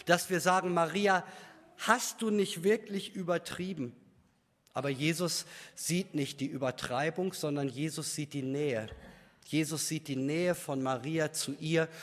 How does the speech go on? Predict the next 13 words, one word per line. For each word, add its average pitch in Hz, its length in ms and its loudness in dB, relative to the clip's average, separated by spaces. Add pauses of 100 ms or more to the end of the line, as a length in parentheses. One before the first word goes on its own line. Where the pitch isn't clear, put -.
(120)
und 147 200 0
er 135 140 2
sieht 156 280 -4
die 151 80 -4
Distanz 156 800 -2
der 127 160 2
Jünger 131 460 0 (640)
zu - 200 -6
ihm. 101 300 -8 (1900)
Jesus 139 440 -4
kennt 147 260 -2
nicht 156 200 -6
nur 135 360 0